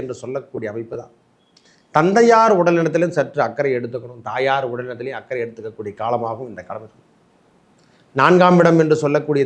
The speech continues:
தாய்-, தாயார் ஸ்தானம், அந்த இடத்துல நீச்சகதி வருகின்ற காலத்துல சூரியனோட சம்பந்தப்பட்டு வெளியூருக்கு போயிடுவாங்க.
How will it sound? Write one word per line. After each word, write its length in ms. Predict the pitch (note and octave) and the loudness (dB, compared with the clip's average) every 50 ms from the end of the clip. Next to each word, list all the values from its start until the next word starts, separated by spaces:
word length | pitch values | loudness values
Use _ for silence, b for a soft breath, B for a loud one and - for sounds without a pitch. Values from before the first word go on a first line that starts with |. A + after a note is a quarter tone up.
| B2 C3 | 0 0
தாய்-, 260 | C3 C#3 C#3 C3+ C3+ - - | -2 -2 -4 -8 -8 -4 -2
தாயார் 360 | B2+ C#3+ D3 D3 D3 C#3+ C#3+ - | -2 0 0 -2 -4 -6 -8 -12
ஸ்தானம், 300 | - C3 B2+ C3+ D3+ _ _ _ _ _ - | -18 -18 -18 -20 -20 _ _ _ _ _ -14
அந்த 100 | B2 A#2+ B2 | -10 -8 -8
இடத்துல 240 | B2 B2 C#3 D3 E3+ F#3+ - - - C3 | -6 -6 -4 -4 -4 -4 -4 -6 -8 -8
நீச்சகதி 420 | C#3+ E3 D3+ - F3 D3+ D3 C#3 C3+ B2 | -6 -6 -4 -4 -2 -2 -2 -2 -2 -2
வருகின்ற 300 | C3 B2 B2 B2 A#2 A#2 G2+ A2+ | -2 -2 -2 -2 -2 -2 0 0
காலத்துல 320 | A#2 B2 A2+ B2+ B2+ D3+ - - - _ _ _ _ b b b b b - | 0 0 -2 -2 -4 -4 -4 -8 -14 _ _ _ _ b b b b b 2
சூரியனோட 600 | F#3+ G3+ A#3 B3+ B3+ A3+ A3+ A3 G#3+ G#3+ A3 A3 G3 - | 4 4 6 6 6 6 6 6 6 6 6 6 4 4
சம்பந்தப்பட்டு 480 | F#3 E3+ F3 F3+ F3 E3+ D#3+ D3 C3+ D3 | 2 2 2 2 2 2 0 2 2 4
வெளியூருக்கு 320 | E3 G3 G#3+ G3+ F#3 E3 | 4 6 6 4 4 4
போயிடுவாங்க. 320 | F#3 F#3 F#3+ F3+ C#3+ G#2+ | 2 2 2 0 0 -2